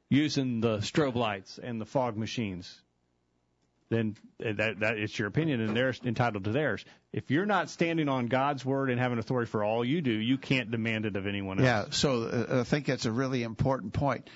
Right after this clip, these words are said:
Speaker 2: If, if I'm not following Bible authority on whatever question, I can't then, I don't have any basis to go to somebody else and say, "You can't do that 'cause God didn't authorize it." They'll just turn it right back on me and say, "Well, you're doing this because God did,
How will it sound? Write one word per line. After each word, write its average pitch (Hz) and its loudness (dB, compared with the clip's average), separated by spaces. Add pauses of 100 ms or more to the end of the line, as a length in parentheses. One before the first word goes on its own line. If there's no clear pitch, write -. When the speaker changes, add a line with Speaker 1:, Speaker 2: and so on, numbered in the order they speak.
(880)
Speaker 2:
If, 123 0 (120)
if 131 2
I'm 202 2
not 185 0
following 147 0
Bible 131 0
authority 101 0
on 104 2
whatever 113 2
question, - -2 (540)
I 233 2
can't 254 -2 (100)
then, 151 0 (420)
I 170 4
don't 262 -4
have 175 2
any 147 0
basis 135 0
to 120 -2
go 135 0
to 143 -4
somebody 131 0
else 143 -4
and 113 0
say, 160 -2
"You 175 0
can't - 0
do 147 2
that 135 0
'cause 123 0
God 135 2
didn't 127 0
authorize 131 0
it." - -20 (340)
They'll - 4
just 330 -2
turn 190 2
it 143 -2
right 160 2
back 175 2
on 233 0
me 226 0
and 180 0
say, 165 2
"Well, 160 4
you're 254 2
doing 175 2
this 285 0
because 135 0
God 127 2
did, 135 -2